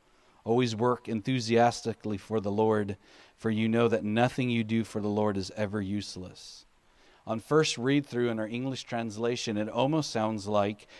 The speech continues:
"Dear brothers and sisters, be strong and immovable and have no doubt. Always work enthusiastically, always a hundred and ten percent, for you know nothing you do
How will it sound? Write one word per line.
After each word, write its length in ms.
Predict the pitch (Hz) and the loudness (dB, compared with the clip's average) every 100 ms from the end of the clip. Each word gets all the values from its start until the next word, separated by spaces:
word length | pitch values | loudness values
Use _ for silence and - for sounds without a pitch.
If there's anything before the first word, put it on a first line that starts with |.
| - | -6
"Dear 140 | 120 117 | 0 4
brothers 400 | 123 123 120 120 | 4 4 2 0
and 160 | 113 | -4
sisters, 460 | - 123 - 113 95 | -2 -4 -2 -6 -4
be 160 | 110 | -4
strong 420 | 104 - 131 127 123 | -2 0 2 4 2
and 80 | |
immovable 580 | 110 120 113 113 113 110 - - | 0 -2 -4 2 2 2 -4 -10
and 120 | 107 | -6
have 220 | 101 110 104 | 0 -2 -2
no 180 | 104 | -6
doubt. 560 | 92 101 90 85 - - _ _ _ _ _ _ _ _ _ - | -2 -2 -2 -4 -14 -16 _ _ _ _ _ _ _ _ _ 2
Always 300 | 117 131 110 | 4 6 4
work 360 | 113 123 - - | 2 2 0 -6
enthusiastically, 1160 | 117 110 156 135 117 123 117 - 110 95 95 98 | -6 0 2 2 6 6 6 2 -10 -8 -8 -4
always 340 | 120 143 147 | 2 2 2
a 80 | 127 | 0
hundred 260 | 117 123 120 | 0 0 0
and 100 | 107 | 0
ten 200 | 123 110 | -2 -2
percent, 440 | 104 - 107 92 - - - | -6 -6 -6 -8 -14 -20 -16
for 120 | - 117 | -4 0
you 100 | 120 | 2
know 140 | 120 | 2
nothing 680 | 110 120 135 160 156 135 123 | 2 2 6 6 6 0 0
you 120 | 117 | 0
do 380 | 107 107 98 | 0 0 0